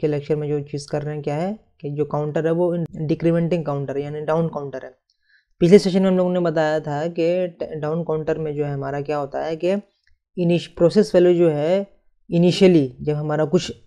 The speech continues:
नहीं, एक भी पल्स नहीं आई है, तो हमारा equal to set value होता है। देखिए यहाँ पर भी क्या हुआ है, सेट वैल्यू थ्री डाला है आपने, अभी आपने कुछ पल्स नहीं दिए, एक भी पल्स, तो आपका यहाँ पर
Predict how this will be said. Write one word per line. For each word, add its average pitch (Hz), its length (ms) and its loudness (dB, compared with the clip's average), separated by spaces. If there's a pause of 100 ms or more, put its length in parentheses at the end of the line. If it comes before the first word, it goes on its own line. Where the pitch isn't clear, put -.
(200)
नहीं, 170 280 2
एक 165 140 4
भी 165 100 2
पल्स 156 280 0
नहीं 165 180 0
आई 143 180 0
है, 165 180 -2 (520)
तो 156 60 -2
हमारा 156 360 0 (160)
equal 175 340 0
to 170 100 0
set - 200 2
value 160 200 6
होता 147 260 2
है। 143 60 -4
देखिए 143 280 0
यहाँ 143 160 -4
पर 156 100 -2
भी 151 120 -4
क्या 156 160 -4
हुआ 147 220 -2
है, 170 160 -10 (880)
सेट 175 220 0
वैल्यू 170 180 4
थ्री 175 180 4
डाला 160 260 2
है 156 100 -2
आपने, 170 280 -6
अभी 160 200 -4
आपने 156 220 -2
कुछ 175 180 0
पल्स 156 280 -2
नहीं 160 180 -4
दिए, 151 200 0
एक 151 80 0
भी 156 100 -2
पल्स, 165 300 -6 (500)
तो 160 60 -2
आपका 151 440 -2
यहाँ 165 300 -4
पर 175 220 -2